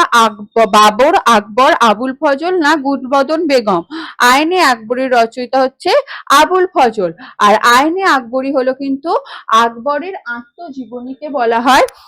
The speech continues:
আইনি আকবরী। ঠিক আছে, পরে ভারতীয় জনতা পার্টি কবে গঠন করা হয়? উনিশশো আশি, উনিশশো একাশি, উনিশশো বিরাশি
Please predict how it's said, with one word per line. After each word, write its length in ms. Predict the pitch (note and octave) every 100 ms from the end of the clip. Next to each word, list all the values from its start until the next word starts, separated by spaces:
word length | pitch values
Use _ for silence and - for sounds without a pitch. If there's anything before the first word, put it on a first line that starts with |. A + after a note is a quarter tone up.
| C4+
আইনি 540 | - A#3+ B3+ C#4 D4+ D5 - D#4 -
আকবরী। 640 | C4+ C#4+ B3+ D#4+ C4 F3 - _ _ -
ঠিক 140 | F4+
আছে, 240 | F#4+ F#4 G4 A#4 -
পরে 280 | D#4+ D4+ G3+ E3 - -
ভারতীয় 580 | A3 B3 C4 F4 F4 G4 G#4
জনতা 480 | D#4 A#3+ A#3+ C4 E4
পার্টি 320 | D4+ D#4 F4+ -
কবে 280 | C4 B3 D#4+
গঠন 420 | C#4 B3 C#4+ C4+
করা 260 | C#4 B3+ B3+
হয়? 240 | A3+ E3 D4+ E4 -
উনিশশো 500 | C4+ D4+ E4+ - F4+ C#4 A3+
আশি, 340 | G#3+ - D4+
উনিশশো 480 | E4+ C4 C4 C4+ D#4 -
একাশি, 520 | G#3+ - A#3 - D4+ A#4 A4 G4 -
উনিশশো 400 | C4 D4 - E4+
বিরাশি 560 | C4+ B3 A#3+ B3+ C4